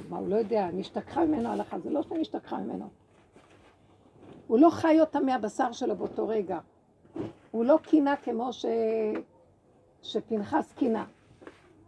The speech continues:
למה לא? משה רבנו היה לו, הוא היה משהו אחר. הוא לא,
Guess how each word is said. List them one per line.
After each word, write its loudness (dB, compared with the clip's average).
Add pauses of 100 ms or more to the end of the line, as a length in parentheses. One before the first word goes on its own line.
(160)
למה 2
לא? 0 (720)
משה -4
רבנו -2 (220)
היה -2
לו, -4 (500)
הוא -6
היה -2
משהו -2
אחר. -8 (720)
הוא -2
לא, -4